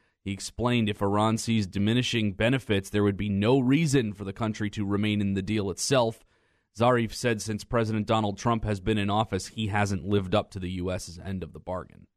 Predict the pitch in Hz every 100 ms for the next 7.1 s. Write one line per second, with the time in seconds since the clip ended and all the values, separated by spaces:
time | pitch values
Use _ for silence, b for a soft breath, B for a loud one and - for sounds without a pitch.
0 | _ _ _ _ _ _ _ _ _ -
1 | 143 165 123 147 180 160 147 135 131 135
2 | 147 135 131 120 117 123 117 - 127 110
3 | 107 117 110 104 - 120 120 113 - 113
4 | 113 - - 131 139 - 127 117 107 101
5 | - 143 135 104 113 104 98 98 113 117
6 | 110 117 131 107 131 120 - 104 117 113
7 | 107